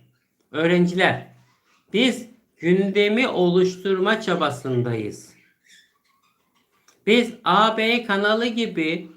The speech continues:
kesin bilgileri paylaşmıyoruz veya olan bilgilerini süsleyerek size satmaya çalışmıyoruz.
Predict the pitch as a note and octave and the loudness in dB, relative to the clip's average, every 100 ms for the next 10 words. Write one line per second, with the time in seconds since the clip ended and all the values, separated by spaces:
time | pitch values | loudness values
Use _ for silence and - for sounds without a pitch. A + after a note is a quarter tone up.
0 | _ _ _ _ F3 F3+ F3+ B3 C4 A3+ | _ _ _ _ 2 2 2 -2 -2 -2
1 | A3 G#3 G#3 G3+ G#3 G#3+ F#3 E3+ E3 F#3+ | -2 -2 -4 -2 -2 -4 -2 0 2 2
2 | G#3+ - E3+ C3+ A#2+ G#2+ D3 D#3 C3+ E3 | 0 -2 -2 0 -2 -2 -4 -2 -2 0
3 | G3 A3+ G#3+ G3+ G3+ G3+ G3 G#3 G#3 - | 2 2 0 -4 -2 -2 -2 -4 -8 -16
4 | - F#3 F3+ - G#3+ F#3+ F3 - E3 G3 | -8 -4 -4 -2 0 0 0 -4 -2 -2
5 | - E3+ F3 F#3 F#3+ F#3+ D3 D#3 F3+ F3+ | 0 -2 0 0 0 0 -2 -2 -2 0
6 | D#3 A#2+ G#2 - - | 0 0 -4 -10 -18